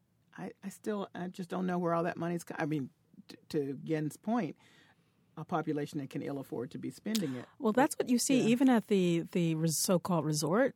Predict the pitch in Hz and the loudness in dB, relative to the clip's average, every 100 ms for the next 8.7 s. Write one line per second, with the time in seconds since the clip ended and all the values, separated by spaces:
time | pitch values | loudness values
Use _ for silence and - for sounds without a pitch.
0 | - - 160 - 143 151 139 151 - - | -6 -2 0 2 2 0 -4 -6 -6 -8
1 | 277 240 - - 175 - - 180 180 302 | -10 -12 -10 -10 -6 -2 0 2 4 2
2 | 392 220 151 170 - _ _ _ - 185 | 4 2 2 -4 -10 _ _ _ -2 2
3 | 170 160 151 160 185 180 165 160 165 165 | 2 2 0 0 4 4 4 2 0 2
4 | - 175 269 180 - 165 147 160 - 180 | 2 4 2 2 0 0 -2 -4 0 0
5 | 165 160 226 220 165 - 170 160 - - | 2 0 0 0 -2 -2 0 0 -4 -8
6 | _ _ _ - - 185 175 180 175 160 | _ _ _ -12 -2 0 4 4 4 4
7 | 180 175 175 254 - 240 - 226 196 - | 4 4 2 0 0 0 0 0 -2 -2
8 | 226 247 165 190 147 - | 0 0 0 -2 -6 -14